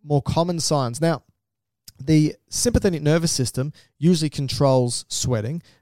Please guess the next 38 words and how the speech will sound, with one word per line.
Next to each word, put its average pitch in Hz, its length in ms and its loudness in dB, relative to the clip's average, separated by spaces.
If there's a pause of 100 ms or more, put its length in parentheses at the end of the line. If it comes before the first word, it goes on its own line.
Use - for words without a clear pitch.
(120)
but 180 200 2 (100)
the - 80 -4
parasympathetic 151 760 0
nervous 120 280 -2
system 127 300 -6
can 123 200 -6
cons-, - 340 -8 (160)
control 123 360 -2
sweating 120 480 -2
if 151 120 -2
the 139 100 0
sympathetic 123 500 -2
nervous 120 280 -2
system 113 340 -6
is 110 100 -8
out 113 100 -2
of 113 80 -4
action. 110 420 -8 (380)
And 127 100 0
so 147 120 8
above 147 260 6
the 175 100 4
level 143 280 2
of 120 180 -2
injury, 165 400 2
you 135 180 0
can 135 200 -8
get 131 240 -2
this, - 400 -4
the 139 140 -4
parasympathetic 135 880 0
nervous 110 280 -6
system 127 320 -6
stimulating 127 880 -2 (280)
a 127 120 -4
sweating 120 480 -2
response. - 680 -8 (540)
So 175 720 4